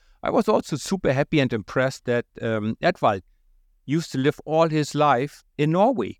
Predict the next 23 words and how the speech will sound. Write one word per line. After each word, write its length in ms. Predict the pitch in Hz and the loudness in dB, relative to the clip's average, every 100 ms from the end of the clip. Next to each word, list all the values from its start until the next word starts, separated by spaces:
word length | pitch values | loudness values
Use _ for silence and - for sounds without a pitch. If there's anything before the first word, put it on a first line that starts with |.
| - | -4
We 120 | 131 | -2
don't 200 | 135 190 | 0 2
have 180 | 190 - | 0 -2
too 180 | - 240 | -2 2
many 240 | 233 170 | 4 2
bike 340 | 110 107 104 - | 2 2 0 -2
rides. 280 | 104 95 - | -4 -4 -6
It 160 | 135 | -8
seems 360 | - 202 214 - | -4 -2 -2 2
like 220 | 170 160 _ _ _ _ _ _ - | 2 2 _ _ _ _ _ _ -14
three 280 | - 202 | -2 -2
quarters 360 | 190 - 185 185 | -2 4 6 6
of 80 | 170 | 2
the 100 | 165 | -2
peloton, 680 | - 214 208 - 117 110 | 2 2 2 2 0 0
they 160 | 98 135 | 0 0
live 280 | 135 139 - | 2 0 -2
all 260 | 143 147 156 | 0 2 0
in 400 | 135 139 139 127 | 0 0 0 -2
Girona 600 | 147 143 156 185 190 185 | 0 4 4 6 4 4
or, 220 | 147 143 131 | 2 0 2
well, 220 | 147 131 | 2 4
nowadays 600 | 131 151 139 147 147 | 4 2 2 0 -2